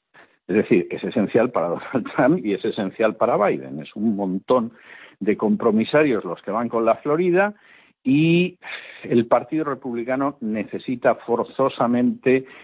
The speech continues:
tener la Florida para ganar las elecciones. Es decir, los demócratas, eh, hombre, no es que sea bueno que la pierdan, pero bueno,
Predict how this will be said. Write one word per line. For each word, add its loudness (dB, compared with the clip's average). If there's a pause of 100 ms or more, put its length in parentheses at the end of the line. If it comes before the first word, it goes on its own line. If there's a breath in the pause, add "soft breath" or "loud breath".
(160 loud breath)
tener 4
la 4
Florida -2
para -2
ganar -2
las -4
elecciones. -14 (220)
Es -10
decir, 0
los 2
demócratas, 2 (540 loud breath)
eh, -2
hombre, 6
no 4
es -2
que -2
sea 2
bueno 0
que -4
la 2
pierdan, -2
pero 0
bueno, 0